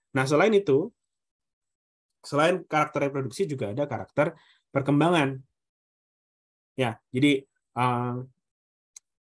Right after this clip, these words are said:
mekanisme-mekanisme yang terjadi selama perkembangan embrio itu juga sifatnya,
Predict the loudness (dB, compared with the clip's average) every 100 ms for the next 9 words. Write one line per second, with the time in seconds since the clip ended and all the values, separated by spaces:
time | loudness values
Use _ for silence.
0 | _ _ -2 2 4 2 4 4 4 2
1 | 2 0 0 0 0 0 -2 -2 -4 -6
2 | -4 -4 -4 -4 -4 0 0 -2 -6 _
3 | _ _ -4 -4 -2 -2 -2 -6 -6 -6
4 | -4 -4 -6